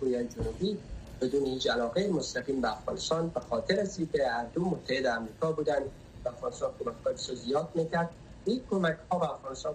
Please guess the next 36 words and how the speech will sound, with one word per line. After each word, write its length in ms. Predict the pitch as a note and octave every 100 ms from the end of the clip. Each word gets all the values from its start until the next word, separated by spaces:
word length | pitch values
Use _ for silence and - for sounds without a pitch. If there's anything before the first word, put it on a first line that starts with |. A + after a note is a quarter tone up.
| -
کاهش 240 | C3+ G3+
خواهد 320 | - F#3 E3 E3+
یافت 220 | D#3+ E3 - - - C#3
و 80 | D3
حتی 680 | D3 F#3+ - - F#3 F3+ E3+ -
بعد 320 | D3 E3 F3
از 260 | E3 D#3 - -
طالبان 480 | C3 B2+ B2 F3+ G3+
در 140 | -
صورت 280 | - - - -
که 60 | - C3+
ادارهٔ 280 | - B2 C#3
جدید 320 | - C3 G3 -
وجود 360 | E3 D#3 D#3 -
بیاید، 400 | D3 C#3+ C#3 C3 - - -
ادارهٔ 400 | B2+ B2+ C#3 D#3
جدید 420 | D#3+ C#3+ D#3 D3
بسیار 260 | - D#3 C#3+
مشکل 360 | B2 - A3+ G3+
خواهد 240 | F3 D3+ -
بود 180 | D#3 -
که 200 | D#3 C#3+
جایگاه 400 | C#3 B2+ A#2+ C#3 C3
گذشته 440 | B2 A#2 - C3 -
پس 180 | - -
بتونه 320 | B2 B2 A#2
احیا 340 | - C#3 D3+
بکنه، 160 | - - - - - - - -
که 120 | D#3
در 120 | C3 C#3+
اون 120 | F3
صورت 420 | F3 D#3+ D3 -
ما 220 | D3 C#3+
یک 220 | C#3 C3+
سلسله 440 | - C3 B2 B2+ B2+
از، 220 | B2+